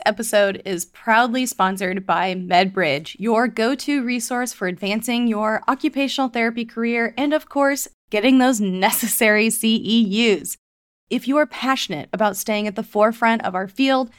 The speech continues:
and enhancing your skills, MedBridge is a comprehensive solution. With a MedBridge subscription, you gain access to an extensive library of high-quality live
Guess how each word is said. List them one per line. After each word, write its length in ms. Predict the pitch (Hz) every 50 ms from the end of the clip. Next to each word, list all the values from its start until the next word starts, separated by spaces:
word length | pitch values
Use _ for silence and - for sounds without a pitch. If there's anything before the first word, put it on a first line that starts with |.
| _ _ _ -
and 160 | 226 226 226
enhancing 560 | 226 196 190 208 269 285 285 262 302 285 269
your 260 | 233 220 233 240 247
skills, 540 | 226 - - - 226 214 220 220 214 214 - -
MedBridge 600 | 190 190 226 247 233 233 254 254 247 233 233 233
is 80 | 202 269
a 100 | 233 -
comprehensive 920 | - - - 196 208 196 196 220 214 190 170 165 196 196 196 - 196 190
solution. 680 | - - 202 196 196 214 214 196 - 185 151 - - - _ _ _ _ _ _ _ _ _
With 160 | - 226 226
a 60 | 240 233
MedBridge 460 | 226 247 277 294 277 330 320 311 302
subscription, 760 | - - 269 233 - - 226 214 - - 226 214 214 208 208
you 260 | - - 202 247 262
gain 200 | 311 320 311 277
access 460 | - 226 240 233 233 - 220 220 -
to 100 | - 220
an 60 | 214 214
extensive 920 | 208 - - - - - - 220 226 233 226 - 190 180 160 151 - -
library 420 | 196 196 214 214 214 214 214 208
of 120 | 196 190
high-quality 680 | - - - 233 262 269 - - 247 226 226 226 220 196
live 420 | 196 208 208 208 208 214 208